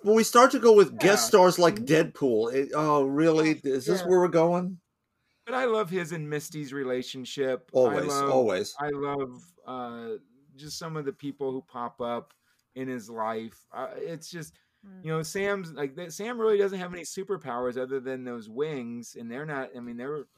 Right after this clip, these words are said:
Speaker 2: just. He's just a guy who just never, you know, gives
Speaker 1: Mm-hmm.
Speaker 2: up, and I,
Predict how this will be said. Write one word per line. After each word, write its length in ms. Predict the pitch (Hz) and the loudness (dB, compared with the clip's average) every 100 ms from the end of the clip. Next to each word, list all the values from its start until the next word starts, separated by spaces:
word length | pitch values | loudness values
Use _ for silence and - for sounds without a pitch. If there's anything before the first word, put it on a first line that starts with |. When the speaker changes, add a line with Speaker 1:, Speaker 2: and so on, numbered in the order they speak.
| _ | _
Speaker 2:
just. 400 | 135 127 - _ _ _ _ _ _ _ 175 _ - | -14 -14 -16 _ _ _ _ _ _ _ -20 _ -16
He's 260 | 151 180 - | -14 -14 -14
just 260 | 262 185 | -14 -10
a 40 | 175 | -10
guy 640 | 120 127 160 220 123 120 | -4 -4 -4 -4 -4 -4
who 180 | 131 139 | -4 -6
just 260 | 117 143 123 110 | -8 -14 -14 -12
never, 680 | 123 127 147 139 143 135 _ | -10 -4 -2 -2 -4 -8 _
you 100 | 104 | -18
know, 120 | 120 123 | -18 -10
gives 320 | 123 175 208 | -4 -2 -2
Speaker 1:
Mm-hmm. 40 | 165 208 | -4 -8
Speaker 2:
up, 140 | - | -14
and 100 | 113 | -14
I, 200 | 107 120 | -12 -12